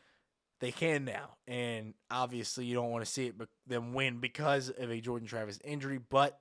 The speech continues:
we said it earlier in the pod, that's a part of the sport. Injuries happen. And Louisville, as much as they probably are saying,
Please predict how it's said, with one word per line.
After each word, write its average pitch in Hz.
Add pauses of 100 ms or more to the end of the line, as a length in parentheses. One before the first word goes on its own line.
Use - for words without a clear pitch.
we 123
said 127
it 120
earlier 123
in 117
the 107
pod, 110
that's 107
a 113
part 117
of 110
the 101
sport. 127
Injuries 110
happen. 139 (480)
And 117
Louisville, 131 (480)
as 120
much 135
as 131
they 127
probably 123
are 113
saying, 113